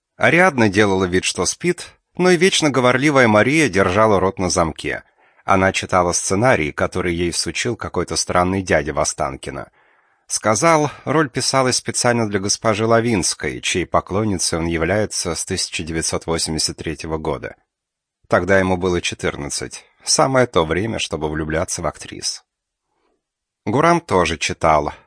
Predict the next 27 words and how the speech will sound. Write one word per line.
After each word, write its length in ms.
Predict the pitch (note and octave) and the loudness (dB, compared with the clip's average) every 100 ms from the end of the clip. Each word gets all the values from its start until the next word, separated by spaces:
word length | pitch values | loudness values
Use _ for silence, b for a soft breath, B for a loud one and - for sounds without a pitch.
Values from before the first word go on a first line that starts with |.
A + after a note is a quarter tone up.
| _ | _
но 120 | C3+ | -2
свою 280 | - A#2+ A#2+ | 0 -2 -2
старую 420 | - A2 G#2 A2 | -2 0 2 0
пьесу, 520 | - E2+ B1 - C2 - B B B B | -4 -4 -4 -4 -8 -14 B B B B
ту, 140 | F#3 | -4
которую 420 | - C#3+ C#3 B2+ | -2 -2 0 0
дети 280 | G2+ C3 - | 0 0 0
школы 480 | G#2 - B2 A2 G2+ | -4 -2 -2 2 0
сто 240 | - - | -2 -4
тридцать 360 | G#2 G#2 - G2 | -4 -4 -4 -4
шесть 340 | - C#3 G2 | -2 -2 -4
города 420 | F2 F#2+ F2+ F2+ B2+ | 0 0 0 0 0
Энска 460 | C3+ - C3 A#2+ - | 0 -2 0 0 -2
будут 320 | A2 A#2 G#2+ | -6 -2 -2
представлять. 760 | - G#2+ - F2+ D#2+ C2+ - - _ _ _ _ | -2 -6 0 0 2 -2 -4 -16 _ _ _ _
Сам 320 | - F#2 D2+ | 0 2 2
уже 200 | D2+ D#2+ | -2 -2
не 120 | E2 | -2
помнил, 420 | D#2+ A#2+ G#2+ D#2 D#2 | 0 0 2 0 0
о 80 | |
чем 260 | E2+ E2+ C#2+ | 0 -2 -2
она. 280 | C#2+ C#2 - _ _ _ _ _ _ _ _ _ | -4 -6 -8 _ _ _ _ _ _ _ _ _
Марк 320 | C#3 D#3 C#3 | 2 2 2
был 200 | C3+ C#3 | 0 0
удивлен 480 | C#3 C3 C#3+ D3 A2 | 0 0 2 4 2
поведением 640 | - F2 F2 F2 E2+ F2 F2 | 2 0 0 2 2 2 2
Ариадны. 640 | F#2+ G2 D2+ C#2+ C#2+ C2 | 2 4 4 2 -4 -6